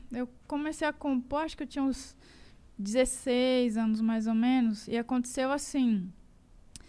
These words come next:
Ah, uma amiga falou, "Ah, o-, tem o Júlio que toca violão lá na minha classe, não sei o quê, e ele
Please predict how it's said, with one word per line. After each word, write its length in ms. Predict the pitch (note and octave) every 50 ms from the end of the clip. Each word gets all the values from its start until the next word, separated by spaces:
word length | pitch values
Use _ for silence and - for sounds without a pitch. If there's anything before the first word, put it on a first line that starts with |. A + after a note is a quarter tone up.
| - - - - - - -
Ah, 300 | - A3+ A#3+ A#3+ A#3+ B3
uma 160 | B3+ B3 C4 C4
amiga 300 | B3+ C4 C4+ B3 D4+ D4
falou, 320 | - D#4 C#4+ C#4 C4+ C4+
"Ah, 280 | C#4+ E4 F#4 G4 F#4+ E4+
o-, 140 | D4 B3+
tem 180 | B3 - - D4+
o 120 | E4+ F4+
Júlio 420 | D#4 C4 A#3 C4 D4 E4 E4+ D4 -
que 80 | - B3+
toca 300 | - B3+ B3+ B3 - B3+
violão 360 | A3+ A#3 B3+ B3 A#3+ A#3 A3+
lá 140 | A3+ A3+ A#3
na 80 | A#3+
minha 220 | B3 C4 C#4 D4 D#4
classe, 680 | - - - A#3 G#3+ G#3+ A#3 B3 B3+ A#3+ B3 - A#3
não 140 | A3 A3 A3+
sei 140 | - B3 A#3
o 20 |
quê, 400 | - - A3+ G#3+ G#3+ A#3 A#3+ A#3+
e 80 | A#3 A3
ele 340 | G#3+ A3 A3+ A#3+ A#3+ A#3+